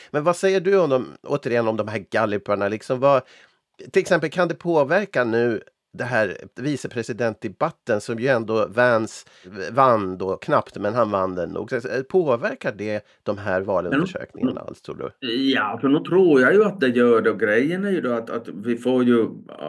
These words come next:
Speaker 2: alla andra som uttalar sig säger ju tvärtom
Speaker 1: Mhm.
Speaker 2: att, att nej, men det påverkar inte. Men liksom, varför, varför, <laughs> varför har man dem då i såna
Speaker 1: Jo,
Speaker 2: fall?
Speaker 1: jo.
Speaker 2: Det som, det som ju är väsentligt här är ju liksom,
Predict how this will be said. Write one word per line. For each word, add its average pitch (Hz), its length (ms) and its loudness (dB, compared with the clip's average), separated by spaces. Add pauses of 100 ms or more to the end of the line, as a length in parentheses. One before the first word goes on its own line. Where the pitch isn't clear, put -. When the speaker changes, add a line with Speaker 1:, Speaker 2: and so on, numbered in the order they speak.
(140)
Speaker 2:
alla 120 260 4
andra 123 240 4
som 143 180 2
uttalar 151 400 2
sig 151 200 4
säger 156 300 2
ju 151 60 6
tvärtom 151 600 0
Speaker 1:
Mhm. 123 100 2
Speaker 2:
att, - 180 -4
att - 200 -8
nej, 123 400 -8
men 127 100 -2
det 127 60 0
påverkar 117 580 2
inte. - 140 -4
Men 117 120 -2
liksom, 123 240 -4
varför, 117 320 0
varför, 92 380 -2 (180)
<laughs> - 160 -20
varför 185 360 0 (200)
har 131 280 6
man 143 220 2
dem 151 220 2
då 123 140 6
i 120 100 2
såna 113 180 0
Speaker 1:
Jo, 131 180 6
Speaker 2:
fall? 95 120 0
Speaker 1:
jo. 85 140 -4 (640)
Speaker 2:
Det 123 140 4
som, 123 420 2 (180)
det 117 140 4
som 120 220 2
ju 123 100 4
är 117 100 4
väsentligt 120 800 -2
här 98 300 -4
är 101 120 -8
ju 104 200 -6
liksom, 104 600 -2